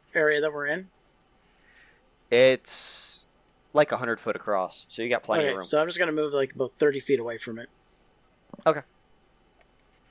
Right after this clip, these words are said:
Speaker 2: Perfect. So you are now, let's say, fifty feet
Speaker 1: Okay.
Speaker 2: away from it
Speaker 1: All right.
Speaker 2: total, 'cause it was still working on getting you
Speaker 1: Right.
Speaker 2: close. It wasn't anywhere near actually eating
Speaker 1: Okay,
Speaker 2: you.
Speaker 1: perfect.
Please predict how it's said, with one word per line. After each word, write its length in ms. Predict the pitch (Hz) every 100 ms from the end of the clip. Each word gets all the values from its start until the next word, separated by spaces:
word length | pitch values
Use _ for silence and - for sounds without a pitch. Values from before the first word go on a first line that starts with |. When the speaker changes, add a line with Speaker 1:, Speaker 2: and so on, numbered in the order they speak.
| -
Speaker 2:
Perfect. 380 | 147 127 - - _ - _ _ _ _ _ _ _ -
So 200 | - 113
you 380 | 107 110 113
are 180 | 110 110
now, 800 | 110 107 107 110 107 104 104 101 104 - _ _ _ _ _ -
let's 220 | 127 -
say, 260 | - 131 113
fifty 420 | - 135 - 117
feet 300 | - 117 107 _ _ _ _ _ _
Speaker 1:
Okay. 140 | 226 190 - _ _ _ -
Speaker 2:
away 280 | 113 110
from 160 | 95 104
it 120 | 98 180
Speaker 1:
All 60 |
right. 40 | 95
Speaker 2:
total, 200 | 87 - _ _
'cause 160 | - 143
it 80 | 156
was 180 | 147 -
still 420 | - 147 127 120
working 320 | 135 131 139 127
on 160 | 107
getting 240 | 98 123 117
you 120 | 113
Speaker 1:
Right. 140 | 180
Speaker 2:
close. 420 | 147 90 - - - -
It 80 | 120
wasn't 340 | 117 110 107 -
anywhere 360 | 110 107 104 104
near 340 | 104 101 98 92 _ _ _ -
actually 360 | 117 - 104 -
eating 160 | 113
Speaker 1:
Okay, 160 | 220 101
Speaker 2:
you. 60 | 92
Speaker 1:
perfect. 380 | 170 143 -